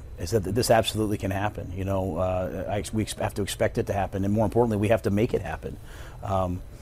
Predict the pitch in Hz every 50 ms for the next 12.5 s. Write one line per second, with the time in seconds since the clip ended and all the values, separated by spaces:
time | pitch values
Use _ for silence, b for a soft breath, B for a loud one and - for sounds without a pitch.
0 | B B - 110 101 101 87 87 110 107 80 107 98 - - 113 113 110 104 107
1 | 107 - - 98 104 107 - 104 101 92 85 87 95 71 - 73 - - - -
2 | 98 101 101 98 98 - - - B B B B B B B - 69 65 107 98
3 | 98 117 117 110 107 104 - - - 110 101 107 107 - 117 113 110 - - 110
4 | 107 - 120 117 117 110 98 107 104 95 95 95 95 - 98 95 95 90 - -
5 | 104 - - - - 104 98 98 98 98 101 101 92 - - - 98 90 92 104
6 | 104 98 98 95 87 - B B B B B B B - 60 95 98 98 98 101
7 | - - - 95 - - - - 104 98 98 95 95 92 85 - - 95 92 104
8 | 101 104 - - - 104 87 98 98 95 92 92 92 92 - - 107 104 90 104
9 | 101 101 98 - 101 87 - - - 107 98 95 98 95 95 92 - B B B
10 | B B B B 101 104 98 92 90 92 95 101 101 - - - - 92 90 87
11 | - - - 113 110 - - - - 107 98 95 - 92 92 85 80 85 - 98
12 | 101 101 98 98 95 92 98 95 92 92 90